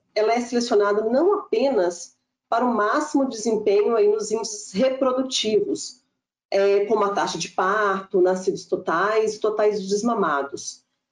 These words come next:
mas também elas são incorporadas características de desempenho de crescimento no seu processo de seleção.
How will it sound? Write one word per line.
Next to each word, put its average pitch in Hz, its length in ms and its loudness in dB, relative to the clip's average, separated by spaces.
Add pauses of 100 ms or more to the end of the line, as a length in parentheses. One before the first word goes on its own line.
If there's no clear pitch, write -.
(120)
mas 294 240 0
também 220 680 2 (340)
elas 208 160 0
são 302 240 2
incorporadas 233 880 0
características 240 960 0
de 196 60 -4
desempenho 240 760 0
de - 100 -6
crescimento 214 960 2
no 262 140 2
seu 277 180 0
processo 262 560 0
de - 60 -10
seleção. 254 720 0